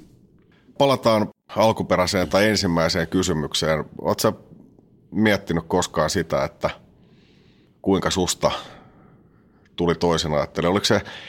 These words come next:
joku hetki sun elämässä, kun sä tajusit, että, että, että, että tällainen mun persoona on, että mä tykkään ajatella asioita toisin, vai oliko se joku tietty onnistuminen, minkä sä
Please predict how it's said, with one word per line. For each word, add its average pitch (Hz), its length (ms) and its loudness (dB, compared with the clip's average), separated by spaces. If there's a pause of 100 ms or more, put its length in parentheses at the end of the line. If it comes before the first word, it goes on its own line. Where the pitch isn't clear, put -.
(260)
joku 104 300 2
hetki 104 320 0
sun 85 200 0
elämässä, 78 440 -2
kun 78 120 -10
sä 85 80 -4
tajusit, 82 500 -2
että, 65 380 -4
että, - 60 -6
että, - 240 -14 (300)
että - 200 -16
tällainen 82 320 0
mun 80 120 -2
persoona 78 600 -2
on, 73 160 -2
että - 120 -10
mä 80 80 -6
tykkään 73 420 -4
ajatella 73 400 -2
asioita 73 320 -4
toisin, 76 420 -4
vai 76 120 0
oliko 80 140 -2
se - 80 0
joku 80 360 -2
tietty 87 280 0
onnistuminen, 78 680 -2
minkä 71 240 -4
sä 76 160 -2